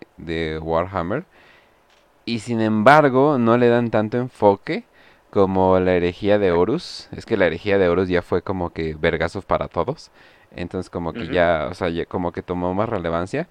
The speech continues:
Speaker 1: Pero a mí me agrada, a mí me agrada mucho esta época pre-, pre-herejía. Tampoco voy a decir que este, mm, este, bueno, <laughs> ya mejor no me adelanto, pero tampoco voy a decir
Speaker 2: <laughs>
Speaker 1: que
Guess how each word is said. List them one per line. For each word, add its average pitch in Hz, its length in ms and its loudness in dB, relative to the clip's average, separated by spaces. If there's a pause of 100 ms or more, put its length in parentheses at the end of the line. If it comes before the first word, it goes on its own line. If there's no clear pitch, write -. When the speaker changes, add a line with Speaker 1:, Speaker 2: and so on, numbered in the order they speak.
(280)
Speaker 1:
Pero 135 160 6
a 147 40 6
mí 170 120 8
me 208 100 8
agrada, 185 560 8
a 113 40 -2
mí 135 140 -2
me 160 80 -4
agrada 165 320 -2
mucho 156 240 -8
esta 127 240 0
época 104 680 0
pre-, 90 680 -2
pre-herejía. 92 920 -2 (600)
Tampoco 120 420 0
voy 143 180 4
a 143 80 4
decir 104 640 -2
que 90 720 -6
este, 101 580 -2
mm, 85 300 -6 (840)
este, 87 720 -6
bueno, 92 240 -2
<laughs> 123 480 -12
ya 180 260 4
mejor 254 420 0
no 302 120 0
me 226 100 2
adelanto, 98 480 -2
pero 95 260 -2 (320)
tampoco 165 440 0
voy 185 100 4
a 170 60 4
decir 143 340 4
Speaker 2:
<laughs> - 0 -
Speaker 1:
que 151 280 2